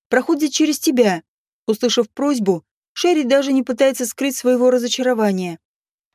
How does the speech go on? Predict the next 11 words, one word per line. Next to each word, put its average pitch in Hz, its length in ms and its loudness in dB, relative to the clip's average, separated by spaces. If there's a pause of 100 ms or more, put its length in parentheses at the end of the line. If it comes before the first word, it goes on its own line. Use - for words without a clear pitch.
(140)
Вместо 233 480 2
увлекательной 233 600 0
сплетни 269 420 -2
её 233 200 0
просят 285 380 -6
о 285 60 2
помощи. 196 600 -2 (680)
«Кажется, 302 460 0
Роял 311 360 2
тебя 330 340 -2
отшил», 202 500 0